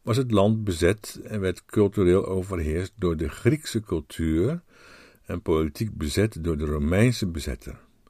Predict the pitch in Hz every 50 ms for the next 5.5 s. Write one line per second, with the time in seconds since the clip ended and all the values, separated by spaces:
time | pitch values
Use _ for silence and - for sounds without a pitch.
0 | _ _ _ _ _ _ _ _ - - - - _ _ _ _ _ _ - 101
1 | 95 98 95 101 117 131 147 143 139 117 101 95 - - - 147 151 143 120 104
2 | 101 95 - - 113 101 90 82 92 104 123 165 170 - 143 131 127 135 135 131
3 | 135 135 131 - - 147 151 165 - - 104 107 107 110 120 120 113 113 131 113
4 | 104 104 110 110 107 135 127 - - - 139 143 151 156 143 - - 123 113 -
5 | - - 71 67 64 - - - - -